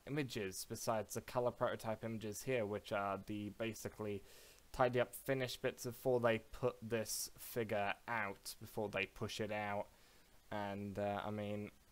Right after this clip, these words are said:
they look great. I mean, absolutely professional photos and stuff.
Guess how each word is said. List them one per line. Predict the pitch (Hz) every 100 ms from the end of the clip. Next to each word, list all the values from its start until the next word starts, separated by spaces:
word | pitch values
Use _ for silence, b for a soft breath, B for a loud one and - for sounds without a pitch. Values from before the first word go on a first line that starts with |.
| - - - - -
they | 156
look | 180 170 127
great. | 127 156 147 110
I | -
mean, | 117 120 120
absolutely | 113 123 - 131 123 120 120
professional | 117 113 139 131 - 120
photos | - 127 127 123 120 113
and | 117
stuff. | - - 120